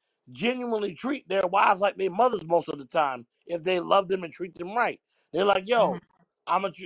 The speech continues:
Speaker 1: they're like, "There's gonna be a situation." And now he's in a situation where Jada, his wife, "Okay, cool. Maybe I'm not physically attracted to you like that anymore, and I, I'll fuck other things. But I'm still gonna protect you with my life no matter what happens.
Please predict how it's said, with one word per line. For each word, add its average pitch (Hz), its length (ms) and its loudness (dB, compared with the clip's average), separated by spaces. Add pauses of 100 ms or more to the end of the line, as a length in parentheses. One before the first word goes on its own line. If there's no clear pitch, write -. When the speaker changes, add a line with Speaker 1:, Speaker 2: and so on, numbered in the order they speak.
Speaker 1:
they're 175 80 -4
like, 180 180 -2 (160)
"There's 160 180 -10
gonna 196 140 -2
be 202 60 -4
a 180 40 -10
situation." 202 600 -4
And 180 120 -10
now 196 280 0
he's 214 200 -6
in 220 60 -12
a 185 40 -14
situation 165 560 -10
where 147 260 0 (640)
Jada, 220 600 2
his 156 240 -2
wife, 196 380 2 (360)
"Okay, 180 520 -4 (400)
cool. 240 380 -2 (140)
Maybe 175 300 0
I'm 226 140 4
not 202 220 0
physically 214 400 -4
attracted 202 360 -4
to 185 60 -16
you 190 100 -10
like 175 180 -2
that 170 140 -4
anymore, 156 280 -4
and 151 100 -4
I, 160 100 -2 (120)
I'll 143 120 -2
fuck 185 200 -4
other 196 200 -2
things. 143 340 -14 (400)
But 143 120 2
I'm 151 120 2
still 220 300 -4
gonna 185 140 -2
protect 151 440 -4
you 185 100 -12
with 156 140 -4
my 151 140 0
life 160 360 0 (380)
no 143 120 -4
matter 160 260 -2
what 131 340 -4
happens. 127 680 -2